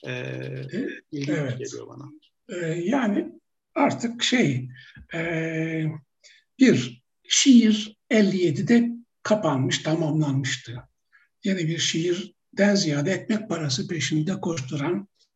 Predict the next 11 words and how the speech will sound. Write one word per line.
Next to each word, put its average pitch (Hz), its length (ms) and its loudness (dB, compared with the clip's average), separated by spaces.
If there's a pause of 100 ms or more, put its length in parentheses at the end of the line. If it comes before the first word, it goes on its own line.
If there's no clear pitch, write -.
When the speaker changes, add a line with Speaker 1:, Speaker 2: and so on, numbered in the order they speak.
Speaker 2:
işsizlikten 185 760 0
perişan 180 460 0
olmuş, 156 500 -4 (440)
e, 170 60 -6 (380)
bir, 170 340 -2 (720)
birini 170 420 0 (100)
buluyoruz. 127 960 -4 (140)
Otuz 175 360 -4
yaşlarına 165 500 -4
gelmiş 160 440 -4
ama 147 420 -4